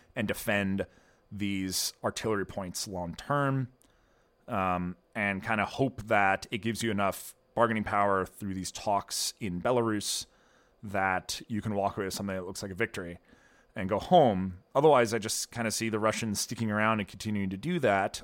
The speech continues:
until either, one, they get dislodged by the Ukrainians and things get so bad,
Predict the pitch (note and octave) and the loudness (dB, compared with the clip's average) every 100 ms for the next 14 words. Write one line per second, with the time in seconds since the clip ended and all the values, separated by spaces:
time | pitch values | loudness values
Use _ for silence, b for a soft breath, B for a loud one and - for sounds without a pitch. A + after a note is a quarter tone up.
0 | - G#2+ - A2+ G#2+ G2+ G#2 D3+ B2+ G#2+ | -4 -2 -2 0 0 0 2 4 4 4
1 | G#2 G2 F2+ F2 F2+ G#2 G#2+ G#2 F#2 G2 | 0 -4 -6 -6 0 4 4 2 -4 -4
2 | F#2+ G2 F#2+ F#2+ F#2 b b b b A2+ | -2 2 2 0 -4 b b b b -6
3 | G#2+ - F#2+ F#2+ F#2+ F#2+ F#2+ - - A2 | -6 -6 -6 -4 -4 -4 -4 -6 -4 -4
4 | F#2+ G#2+ G2+ G#2+ - - G#2+ G2+ F#2+ F#2 | -2 -2 -2 -4 -2 2 2 2 2 2
5 | F#2 F2+ | 0 -2